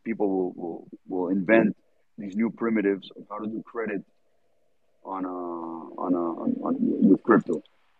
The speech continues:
and, uh, w-, w-, you know, uncollateralized credit, and, you know, and, and, and, and,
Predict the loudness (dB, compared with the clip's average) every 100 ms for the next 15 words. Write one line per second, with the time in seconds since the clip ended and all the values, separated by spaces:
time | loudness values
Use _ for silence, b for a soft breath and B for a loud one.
0 | _ 4 6 8 6 6 4 -4 -8 -8
1 | -6 -6 -6 -6 -6 -4 0 0 0 -4
2 | -6 -8 -12 -14 -14 -18 _ _ _ _
3 | _ _ -10 -6 -4 -4 -4 -6 -10 _
4 | -10 -4 -4 -4 -4 -6 -6 -8 -8 -6
5 | -4 -4 -8